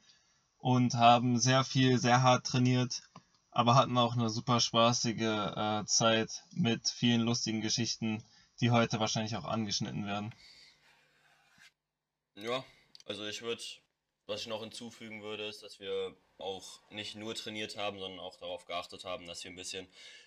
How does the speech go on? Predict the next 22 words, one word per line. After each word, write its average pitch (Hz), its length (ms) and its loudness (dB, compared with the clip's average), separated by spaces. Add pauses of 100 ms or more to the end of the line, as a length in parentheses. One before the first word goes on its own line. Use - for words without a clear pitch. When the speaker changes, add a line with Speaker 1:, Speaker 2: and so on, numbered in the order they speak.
(100)
Speaker 2:
Quality 127 480 0
Time 110 240 -2
zwischendurch 107 560 -6
haben. 98 180 -6
Wir 90 80 -14
waren 95 180 -10
zum 92 160 -16
Beispiel 90 340 -10
Minigolf 95 440 -8
spielen 92 380 -10
oder 85 340 -10 (340)
waren 87 140 -14
auch 92 140 -12
mal 90 80 -10
auf 85 180 -10
einem 85 240 -16 (340)
Berg, 92 360 -6 (200)
haben 87 120 -14
ein 90 120 -18
kleines 90 300 -10
Gipfelkreuz 92 560 -14
bestiegen. 82 400 -20